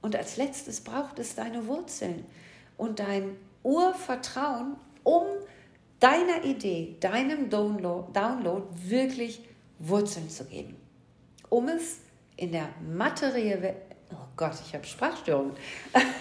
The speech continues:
Um es in der materiellen Welt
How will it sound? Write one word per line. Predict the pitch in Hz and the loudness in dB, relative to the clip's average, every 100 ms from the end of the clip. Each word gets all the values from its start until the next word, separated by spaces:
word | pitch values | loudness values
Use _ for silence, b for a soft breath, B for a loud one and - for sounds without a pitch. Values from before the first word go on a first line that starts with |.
| - - 277 - B B 339 B | -6 -2 -2 -2 B B -6 B
Um | - 285 | 6 6
es | 349 349 - | 6 4 0
in | 220 | 0
der | 208 196 - - | 2 0 -4 -8
materiellen | 185 220 370 - 269 226 202 202 196 190 | 0 2 2 2 2 2 0 0 0 0
Welt | 175 185 196 | 0 0 0